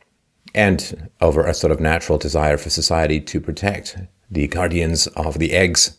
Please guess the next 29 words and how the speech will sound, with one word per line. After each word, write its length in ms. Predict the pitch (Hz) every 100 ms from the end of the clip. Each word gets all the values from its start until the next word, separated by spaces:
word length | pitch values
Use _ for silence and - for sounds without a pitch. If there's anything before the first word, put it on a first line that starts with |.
| -
so 220 | - 82
to 40 |
speak. 320 | 80 87 85 - - - - _ _ -
Uh, 160 | 85 90
this, 200 | 127 131
of 100 | -
course, 240 | 120 104
generally 580 | - 104 101 90 87 -
is 220 | 85 82
translated 540 | - 87 - 87 85
in 80 | 80
the 80 | 87
mainstream 340 | 117 117 98
media 340 | 87 82 85 78
as 420 | 85 80 80 - -
a 100 | 90
babysitter. 680 | 85 98 76 - 165 - - -
Uh, 200 | 85 76
the, 160 | 73 78
the 100 | 76
word 220 | 80 76
female 380 | - 98 80 76
has 220 | 87 82
to 120 | 78
be 60 | 76
dropped 260 | 76 73 -
for 140 | 76
obvious 260 | 76 73 80
reasons. 300 | 73 76